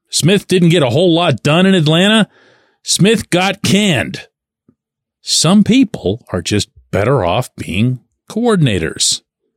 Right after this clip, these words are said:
than head coaches. Best example, probably in the history of the sport, is Dick LeBeau. LeBeau was one of the most brilliant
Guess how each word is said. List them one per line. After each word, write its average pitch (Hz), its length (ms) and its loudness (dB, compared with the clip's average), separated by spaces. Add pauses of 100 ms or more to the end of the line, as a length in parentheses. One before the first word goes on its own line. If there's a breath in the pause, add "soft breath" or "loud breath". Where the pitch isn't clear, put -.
(140)
than 78 180 -8
head 92 240 -6
coaches. - 680 -2 (1200)
Best 170 200 -2
example, 139 600 -2 (380)
probably 156 600 -2
in 123 120 -2
the 110 60 -2
history - 600 -4
of 110 140 0
the 95 120 -4
sport, - 720 -2 (300)
is - 120 -16
Dick - 260 -6
LeBeau. 78 520 -6 (960)
LeBeau 180 500 0 (400 loud breath)
was - 120 -14
one 135 120 -2
of 135 40 2
the 135 60 0
most 107 320 -2
brilliant 170 520 2